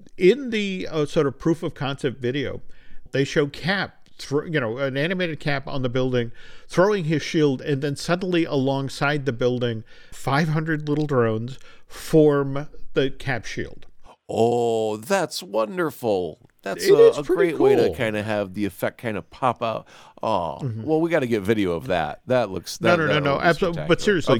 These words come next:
Speaker 2: Okay.
Speaker 1: go check out this, this, this trailer. By the way, the show debuts, uh, at Walt Disney Studios Park in Paris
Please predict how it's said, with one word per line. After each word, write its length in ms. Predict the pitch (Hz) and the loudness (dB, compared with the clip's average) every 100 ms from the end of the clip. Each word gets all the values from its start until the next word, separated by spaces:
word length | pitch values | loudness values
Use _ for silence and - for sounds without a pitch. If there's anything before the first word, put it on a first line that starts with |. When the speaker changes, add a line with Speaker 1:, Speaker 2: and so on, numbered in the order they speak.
| 104 | 0
Speaker 2:
Okay. 80 | 110 | 4
Speaker 1:
go 180 | 143 | 4
check 240 | 190 196 190 | 4 0 2
out 280 | 190 180 160 | 0 0 -4
this, 160 | 165 | -6
this, 260 | - 139 151 | -2 -4 -2
this 160 | - 147 | -4 -4
trailer. 360 | - 117 120 131 | 2 2 2 2
By 200 | 135 143 | 2 4
the 80 | 139 | 4
way, 140 | 107 - - - | 4 -2 -12 -14
the 100 | - | -2
show 280 | 110 - 147 | 2 6 6
debuts, 720 | 180 202 156 143 147 208 - - | 6 4 6 4 2 -4 -8 -8
uh, 320 | - 127 117 | 4 6 8
at 580 | 123 127 123 120 120 - | 6 2 2 4 4 2
Walt 400 | - 120 135 170 | -4 4 4 4
Disney 320 | 151 143 165 | 0 0 -2
Studios 380 | 143 - 135 143 | -2 0 0 0
Park 260 | - 120 113 | 2 2 2
in 100 | 185 | -4
Paris 520 | - 110 90 131 - | 2 2 2 -4 -8